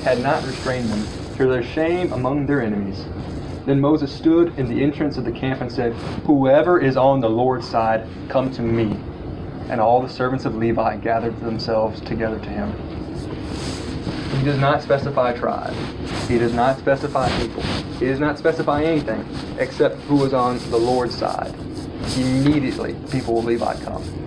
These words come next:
It's not Aaron's sons. It could have been Aaron's sons, but that's not specified either. It is the people of Levi.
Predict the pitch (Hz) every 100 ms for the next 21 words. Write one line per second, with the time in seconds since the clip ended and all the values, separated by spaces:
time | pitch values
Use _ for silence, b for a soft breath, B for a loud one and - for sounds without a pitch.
0 | - - - - 127 127 151 143 170 185
1 | - 123 117 135 359 440 - 127 113 -
2 | - 104 98 - - - - - - -
3 | - - 139 170 180 156 - 123 - 120
4 | 127 127 113 120 127 120 - - 156 160
5 | 160 127 113 101 127 127 - -